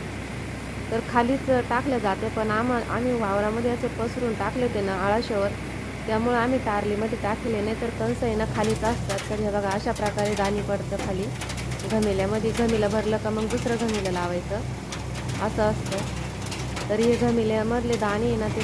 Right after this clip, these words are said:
परत पोत्यामध्ये भरले जाते, म्हणजे पोत्याचं माप असतं, तर किती पोते भरले ते मग समजतं. तर हे बघा, असं इथं पोतं धरले आणि या पोत्यात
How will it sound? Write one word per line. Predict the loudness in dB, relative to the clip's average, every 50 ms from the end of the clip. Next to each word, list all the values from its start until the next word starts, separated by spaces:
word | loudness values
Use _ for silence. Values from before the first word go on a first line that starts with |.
| 0
परत | 0 0 0
पोत्यामध्ये | 0 0 0 0 0 0 0 0 2 2 2 2
भरले | 2 2 2 2 4 2 2
जाते, | 2 2 0 0 0 0 0
म्हणजे | 0 0 0 0
पोत्याचं | 0 0 0 0 0 0 -2 -2 -2 -2
माप | 0 0 0 0 0 0
असतं, | 0 0 0 -2 -4 -2 -2 -2 -4 -4 -6 -6 -6 -6 -6 -6 -4 -2
तर | -2 -2 0 0
किती | -2 -2 0 0
पोते | 0 0 0 0 2 0 0
भरले | 0 2 0 0 0 -2 -2
ते | -2 -4 -2
मग | -2 -2 -4 -4 -4
समजतं. | -4 -2 0 -2 -2 -4 -6 -8 -8 -8 -8 -10 -12 -12 -8 -8
तर | -8 -8 -10 -14 -16 -16 -16 -16 -14 -14 -14 -12 -8 -4
हे | -2
बघा, | -2 0 2 2 2
असं | 2 2 2 0
इथं | 0 0 -2
पोतं | -2 0 -2 -2 0 0 0
धरले | 0 0 0 2 0
आणि | 0 0
या | 0 0
पोत्यात | 0 0 -2 0 0 -2